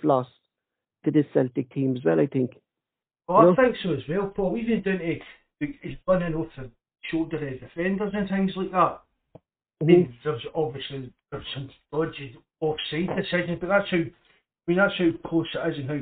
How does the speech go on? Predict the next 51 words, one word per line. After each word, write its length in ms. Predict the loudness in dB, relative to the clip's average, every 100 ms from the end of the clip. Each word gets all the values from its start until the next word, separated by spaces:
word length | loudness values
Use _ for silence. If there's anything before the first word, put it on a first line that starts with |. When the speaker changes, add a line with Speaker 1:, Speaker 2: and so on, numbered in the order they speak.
| -6
Speaker 2:
quick 220 | -4 -4 -6
he 80 | -8
is 100 | -8
at 180 | -10 -4
doing 220 | -2 0
that. 240 | 2 0 0
Do 60 | -4
you 60 | -2
get 100 | -2
what 120 | -2
I 20 |
mean? 280 | -2 -2 -6 _ _ _ _ _ _
All 100 | 0
the 60 | 2 2
wee 160 | 0 -2
kind 180 | -2 -2
of 80 | -4 -4
through 220 | 0 0
balls 340 | 0 0 0 -2 -8 -10
through 80 | -10
the, 120 | -12 -14 -8
through 140 | -8
the, 60 | -6
bit, 260 | -6 -8 -10
the 100 | -16
wee 120 | -12 -4
channels 360 | 0 2 0 -2
in 80 | -6
the 80 | -8
defence 460 | -8 -6 -4 -4 -8
and 120 | -12
for 140 | -12 -12
Kyogo 400 | -6 -4 -4 -6
to 80 | -8
chase 300 | -8 -6 -4
on 160 | -4
to. 140 | -4 -8 -2
Speaker 1:
But 100 | 4
Mark, 140 | 4 4 2 4
do 60 |
you 40 | 6
remember 220 | 6 6
when 180 | 6 4
we, 100 | 2
Kyogo 380 | 4 6 6
was 160 | 4 -2
in 80 | -6
the 60 |
team, 260 | -2 2 4
Mark, 200 | 4 2
we 180 | 0 0